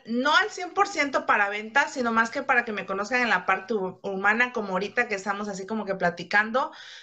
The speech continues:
Pero me pueden encontrar en dos páginas principales. La primera es Landy Yaret, igual y al ratito la etiquetamos aquí arriba.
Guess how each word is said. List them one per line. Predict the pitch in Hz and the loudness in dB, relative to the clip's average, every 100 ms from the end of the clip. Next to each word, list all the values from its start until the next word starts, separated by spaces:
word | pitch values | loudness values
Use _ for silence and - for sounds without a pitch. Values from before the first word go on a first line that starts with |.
| - | -2
Pero | 247 254 | 4 6
me | 254 | 6
pueden | 277 320 | 4 2
encontrar | 349 294 269 277 | 4 4 6 4
en | 277 | 6
dos | 269 269 | 4 4
páginas | 269 262 269 262 | 2 0 -2 -4
principales. | 233 214 220 - 233 269 277 | -2 -2 0 4 4 4 4
La | 233 | 2
primera | 214 208 226 | 2 0 2
es | 233 | 2
Landy | 226 208 196 | 2 2 2
Yaret, | 196 233 302 - | 4 6 4 -2
igual | 220 214 220 240 | -4 2 4 6
y | |
al | 240 | 4
ratito | 214 202 214 226 | 2 -2 -4 0
la | 208 | 0
etiquetamos | 185 185 185 - 208 220 233 | 0 -2 -2 2 0 0 -4
aquí | 202 196 | -6 -2
arriba. | 196 214 262 311 311 | 0 2 4 4 2